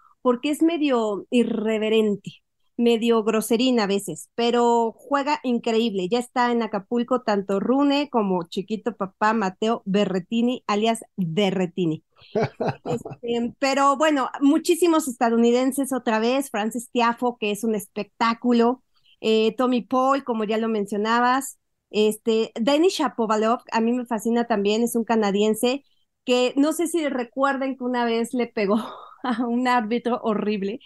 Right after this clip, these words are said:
Speaker 1: a un juez de silla, perdón, eh, con una pelota en una Copa Davis, y lo cal-, descalificaron y
Speaker 2: Sí,
Speaker 1: fue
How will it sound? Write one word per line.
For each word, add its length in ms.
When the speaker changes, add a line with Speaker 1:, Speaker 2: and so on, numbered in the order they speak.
Speaker 1:
a 160
un 80
juez 240
de 100
silla, 440
perdón, 340
eh, 240
con 160
una 200
pelota 560
en 160
una 180
Copa 260
Davis, 460
y 80
lo 100
cal-, 240
descalificaron 920
y 40
Speaker 2:
Sí, 80
Speaker 1:
fue 160